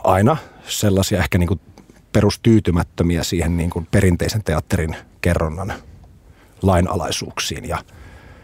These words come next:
sitten jonain niin kuin hämäränä iltana meidän pommisuoja työhuoneessa me tota alettiin miettimään, että voisiko tää,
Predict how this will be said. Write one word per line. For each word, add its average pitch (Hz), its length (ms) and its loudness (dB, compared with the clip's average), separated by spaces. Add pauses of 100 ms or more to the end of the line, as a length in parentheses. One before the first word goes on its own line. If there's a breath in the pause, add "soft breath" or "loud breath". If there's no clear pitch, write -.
(380 loud breath)
sitten 147 460 -2 (840)
jonain 107 360 6
niin 95 160 4
kuin 90 180 0 (760 loud breath)
hämäränä 95 680 2
iltana 92 520 2
meidän 87 320 0 (260)
pommisuoja 87 640 0 (360)
työhuoneessa 85 760 2
me 120 120 4
tota - 260 2
alettiin 123 360 2
miettimään, 110 560 2
että 90 300 0 (460 loud breath)
voisiko 131 300 2
tää, 92 440 2